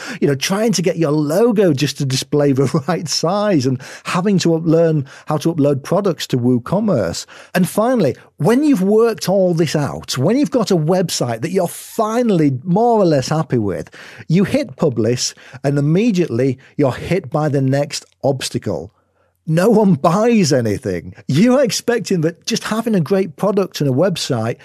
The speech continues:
should be enough to get people to give you their money. And gosh, I wish it was that easy.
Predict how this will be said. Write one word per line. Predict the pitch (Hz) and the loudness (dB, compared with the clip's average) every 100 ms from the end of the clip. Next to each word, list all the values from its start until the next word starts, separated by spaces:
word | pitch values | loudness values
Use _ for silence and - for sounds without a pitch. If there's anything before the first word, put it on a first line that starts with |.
| - | -20
should | - - 247 262 - | -6 -2 0 -2 0
be | 208 | 0
enough | 165 185 262 - | 2 2 0 -2
to | - | -4
get | 165 - | -4 -2
people | 170 175 165 | -4 -2 -2
to | - | -4
give | 131 156 | -2 0
you | 135 143 | 4 2
their | 135 143 143 | 4 2 2
money. | 139 202 302 180 | 2 0 2 0
And | 127 185 - | 0 -2 -2
gosh, | 370 254 - | -2 -2 -2
I | 170 | -4
wish | 190 202 - | -2 0 -2
it | 196 | -2
was | 170 226 208 | 0 0 0
that | 196 190 | -2 -2
easy. | 208 226 247 190 120 | -2 2 2 2 -2